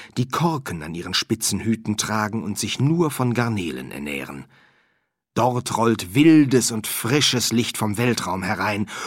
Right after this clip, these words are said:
und die Magier reiten auf der brodelnden Woge zwischen Tag und Nacht. Wenn einer von ihnen auf einer Welle aus unermüdlichem Licht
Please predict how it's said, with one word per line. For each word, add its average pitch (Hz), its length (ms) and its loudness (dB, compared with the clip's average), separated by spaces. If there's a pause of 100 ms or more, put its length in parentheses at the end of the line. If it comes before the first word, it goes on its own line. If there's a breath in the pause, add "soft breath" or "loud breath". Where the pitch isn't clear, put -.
und 139 160 2
die 143 80 2
Magier 139 480 4
reiten 135 480 0
auf 123 100 -2
der 120 120 0
brodelnden 123 760 2
Woge 113 340 2
zwischen - 440 -4
Tag - 320 -6
und 90 180 -10
Nacht. - 400 -10 (1200)
Wenn 90 160 -4
einer 156 280 4
von 135 180 -2
ihnen 131 260 2
auf 104 140 -4
einer 113 240 0
Welle 131 240 2
aus - 160 -4
unermüdlichem 135 840 2
Licht 131 360 2